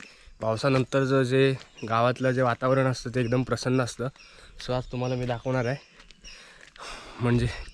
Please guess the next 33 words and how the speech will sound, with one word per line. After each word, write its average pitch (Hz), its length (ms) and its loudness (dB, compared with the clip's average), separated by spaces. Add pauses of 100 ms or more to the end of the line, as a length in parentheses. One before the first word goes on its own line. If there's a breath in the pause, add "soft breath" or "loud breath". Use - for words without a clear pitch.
(580 loud breath)
परवापर्यंत 135 500 4
एवढं 131 180 6
कडक 131 320 2
ऊन 139 100 4
असायचं, 127 360 2
नऊ 117 140 4
वाजले 120 300 2
तर 117 380 -2
सकाळच्या 135 480 2
नऊ 131 160 6
वाजता. 127 300 2 (460 loud breath)
आत्ता 127 320 -2
एकदम 127 400 0 (180)
जे 123 100 2
वातावरण 120 380 2
आहे 120 100 2
एकदम 123 280 -2
थंडगार 123 640 2
वातावरण 110 400 2
आहे, 139 80 -6 (680 loud breath)
तुम्ही 120 160 0
ते 123 60 2
बघू 120 240 4
शकता. 127 360 0 (460 loud breath)
हे 110 60 2
बघा, 117 220 6 (800 loud breath)
सर्वकडे 139 460 4
ना 147 100 2
असं 143 220 -4
प्रसन्न 131 440 -2
असं 131 140 -2
वातावरण 123 380 -2
आहे, 143 80 -2